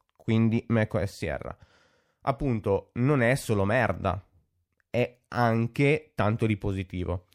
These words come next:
La cosa più positiva, ovviamente, è l'arrivo di Siri.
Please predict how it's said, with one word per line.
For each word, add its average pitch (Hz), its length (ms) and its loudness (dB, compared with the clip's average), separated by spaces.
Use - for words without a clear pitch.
La 107 160 -4
cosa 113 300 0
più 113 340 0
positiva, 113 720 4
ovviamente, 104 800 0
è 110 140 2
l'arrivo 104 440 2
di 95 120 -6
Siri. 92 520 -6